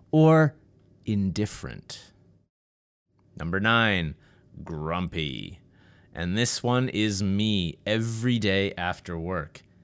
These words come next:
Unhappy or surly. My wife doesn't like it when I work late because I come home grumpy. Or I was grumpy after my hockey team lost the big game.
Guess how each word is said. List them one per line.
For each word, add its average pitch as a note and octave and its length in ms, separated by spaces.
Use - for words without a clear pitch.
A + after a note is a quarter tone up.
Unhappy C3 800
or E2+ 280
surly. G2+ 920
My C#3+ 160
wife D#3+ 380
doesn't C3 340
like G#2 300
it - 120
when F2+ 140
I F2+ 100
work F2+ 300
late D#2 460
because - 240
I F#2+ 80
come B2+ 240
home G2+ 340
grumpy. D#2 720
Or G#2 320
I C3+ 100
was B2+ 180
grumpy A#2+ 680
after F#2 300
my F2+ 220
hockey - 400
team E2 280
lost E2+ 480
the G2+ 80
big D#2+ 400
game. D#2+ 540